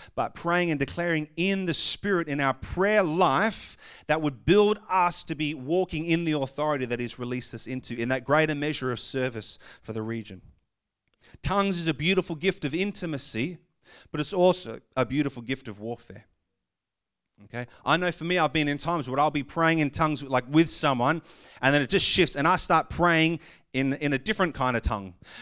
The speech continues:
you know, and it's just like, "Whoa," and you feel that kind of urge, and it's like you're war-, and you're breaking stuff, because everything that you're praying out, it's mysteries in the Spirit, it's heavenly language, it's the angelica going,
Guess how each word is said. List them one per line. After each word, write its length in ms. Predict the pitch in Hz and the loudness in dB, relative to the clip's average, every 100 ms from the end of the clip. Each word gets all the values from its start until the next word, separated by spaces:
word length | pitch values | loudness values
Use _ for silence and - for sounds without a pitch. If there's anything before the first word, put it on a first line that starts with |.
| 107 | -4
you 100 | 110 | 4
know, 100 | 147 | 6
and 160 | 202 147 | 6 2
it's 120 | 139 | -4
just 180 | 165 - | -4 0
like, 160 | 131 - 170 | 0 0 -8
"Whoa," 400 | 165 175 190 180 | -6 0 2 2
and 80 | 143 | 0
you 80 | 127 | -6
feel 320 | - 175 170 | -2 0 4
that 240 | 156 135 - | 4 2 0
kind 180 | 139 | -2
of 60 | 135 | 2
urge, 220 | 156 151 | 4 4
and 80 | 139 | 2
it's 100 | 123 | 2
like 180 | 147 139 | 0 2
you're 120 | 156 | 0
war-, 300 | 123 160 165 | 2 2 2
and 80 | 185 | 4
you're 100 | 170 | 4
breaking 380 | 127 190 208 175 | 4 4 2 -2
stuff, 300 | - 151 - - - | 2 2 0 -12 -2
because 200 | 208 214 | 4 6
everything 360 | 254 233 214 | 6 4 0
that 80 | 208 | 6
you're 120 | 180 | 6
praying 460 | - - 202 196 214 | 6 2 2 2 2
out, 340 | 208 170 175 - 160 | 4 4 2 -4 -6
it's 160 | 147 | -4
mysteries 540 | 156 226 - 214 185 175 | -2 -2 -2 -2 0 0
in 60 | |
the 60 | 139 | -2
Spirit, 420 | - - 214 190 | -2 2 4 4
it's 100 | 175 | 4
heavenly 360 | 202 196 185 156 | 2 2 0 2
language, 440 | 175 226 185 160 - - | 2 2 2 2 -4 -2
it's 160 | 180 | -2
the 160 | 196 196 | 2 4
angelica 540 | 214 165 196 254 185 | 4 6 6 8 6
going, 340 | 156 151 147 | 6 6 6